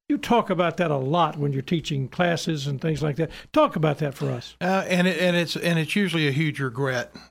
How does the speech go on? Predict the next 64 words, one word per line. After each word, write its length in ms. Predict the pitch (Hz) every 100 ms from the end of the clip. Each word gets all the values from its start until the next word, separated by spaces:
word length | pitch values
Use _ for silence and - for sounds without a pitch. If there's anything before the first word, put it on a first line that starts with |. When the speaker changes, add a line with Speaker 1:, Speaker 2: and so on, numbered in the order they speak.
| -
Speaker 2:
It 120 | 117
happens 360 | 131 156 151 131
a 60 |
lot 320 | 135 147 147 135
with, 260 | 135 -
with 220 | 135 131
women 480 | 131 147 147 165 156 -
in 120 | 139 131
the 40 |
marketplace, 680 | 131 147 139 - 135 143 139
but, 280 | 127 -
uh, 160 | 143 135 - - - - - -
but, 380 | 156 135 -
uh, 580 | 143 135 135 - 135 127
um, 240 | 120 117 - -
I 80 | 143
tell 220 | 143 165
you, 140 | 151 135
it's, 500 | 143 147 - - 143
uh, 260 | 143 -
there's 200 | - 139
a 40 | 131
lot 200 | 143 170
of 80 | 165
people 260 | 160 160
when 120 | 147
you 100 | 123
talk 300 | 117 151 139
to 100 | 160
'em, 260 | 143 139 131
they, 360 | 131 123 117 117
they, 600 | 117 120 107 117 131 123
they 220 | 123 120
come 260 | 170 165 147
to 100 | 127
the 60 |
office 280 | 131 147 135
a 40 |
lot 80 | 135
of 60 | 135
time 180 | 139 127
with 120 | 131
this 160 | 131
conception 540 | - 117 147 139 - 127
that, 140 | 117 - - - -
"Hey, 140 | 143
I 80 | 156
can 160 | 175 131
get 160 | 160
it 40 | 151
at 60 |
sixty-two 520 | 107 165 - 120 180 165
and 80 |
I'm 80 | 127
thinking 200 | 156 143
about 120 | 113
retiring. 260 | 120 156 143
I'm 80 | 160
gonna 120 | 156
go 100 | 143
ahead 120 | 139
and 100 | 127
start 200 | 113 139
taking, 400 | 143 127 117 107